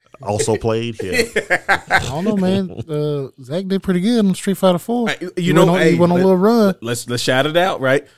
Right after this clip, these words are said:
Speaker 2: First and foremost, put some respect on El Forte's name, okay, and put some respect on Zach's El Forte in particular.
Speaker 1: Yeah.
Speaker 2: Okay.
Speaker 3: I don't know how you went up against two El Fortes.
Speaker 2: <laughs>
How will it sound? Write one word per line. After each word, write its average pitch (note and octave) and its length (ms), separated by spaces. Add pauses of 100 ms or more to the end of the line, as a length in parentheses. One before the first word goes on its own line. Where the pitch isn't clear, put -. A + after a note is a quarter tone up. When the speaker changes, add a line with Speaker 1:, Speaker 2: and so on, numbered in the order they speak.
(260)
Speaker 2:
First C#3+ 240
and B2 80
foremost, C3+ 460
put C3 140
some A#2+ 140
respect B2+ 340
on B2 120
El B2 120
Forte's B2+ 500
name, B2+ 360 (300)
okay, A#2+ 300
and G#2+ 120
put C3 120
some B2 100
respect B2+ 320
on A#2 100
Zach's C#3+ 400
El G#2+ 140
Forte A2 420
in G#2 60
particular. F#2+ 540 (100)
Speaker 1:
Yeah. E2 140
Speaker 2:
Okay. G#2+ 340 (460)
Speaker 3:
I B2+ 140
don't D3+ 160
know D#3+ 120
how D3+ 120
you E3 160
went D#3+ 140
up D#3 140
against D3+ 480 (840)
two E3+ 260
El D#3 60
Fortes. C#3 640 (160)
Speaker 2:
<laughs> G#3+ 60